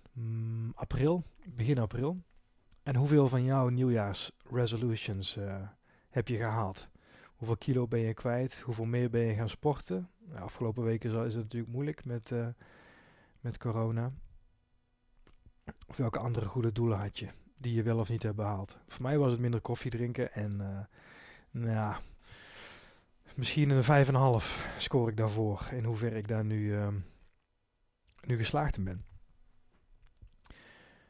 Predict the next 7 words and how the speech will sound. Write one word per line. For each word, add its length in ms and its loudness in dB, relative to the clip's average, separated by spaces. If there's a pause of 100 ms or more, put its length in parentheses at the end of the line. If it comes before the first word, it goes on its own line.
(460)
Ik 80 -10
merk 220 4
ook 120 6
dat, 240 6
ehm, 400 4 (920)
dat 140 0
mensen 460 2